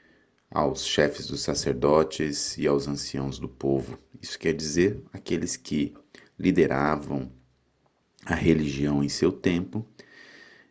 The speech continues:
E esta proposta, essa parábola que Jesus conta para eles, na verdade, é uma parábola que leva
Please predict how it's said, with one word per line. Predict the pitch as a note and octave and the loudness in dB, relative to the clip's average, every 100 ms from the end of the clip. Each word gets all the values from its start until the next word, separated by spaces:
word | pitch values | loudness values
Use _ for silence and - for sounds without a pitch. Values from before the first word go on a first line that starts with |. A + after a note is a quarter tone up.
| _ _ _ _ _ | _ _ _ _ _
E | C#3 A#2+ A2 - - | 4 6 4 -4 2
esta | F#2 F2+ - F2+ E2+ D#2+ - _ _ _ _ _ _ | 2 2 -2 -2 -2 -4 -8 _ _ _ _ _ _
proposta, | F#2 - D#2 D2+ - - C#2+ - _ _ | 0 2 4 2 0 -6 -6 -8 _ _
essa | - - C#2 | -10 -8 -8
parábola | - D2+ C#2+ D2 D2 C#2+ C2+ - _ | 0 2 4 2 2 0 -2 -6 _
que | - | -10
Jesus | C#2 C#2+ C#2+ C#2 | -6 -4 -4 -6
conta | - C#2 C#2+ | -6 -4 -2
para | - D#2+ | 0 2
eles, | D2 D2+ D#2+ - - _ - - - _ _ _ _ _ _ | 2 0 -4 -12 -18 _ -20 -20 -20 _ _ _ _ _ _
na | E2+ D2+ | 0 2
verdade, | E2 D2+ D2 D2 D2 D2 _ | 2 4 2 2 -2 -6 _
é | E2 | -2
uma | D#2 D2 | -2 -2
parábola | D2+ C#2+ D2 D2 D2+ D2 | -2 0 0 2 2 2
que | - D#2+ D2 - _ _ _ _ | -4 -6 -6 -10 _ _ _ _
leva | D#2+ E2+ F2+ F2 F2 F2+ | 0 4 4 2 -2 -6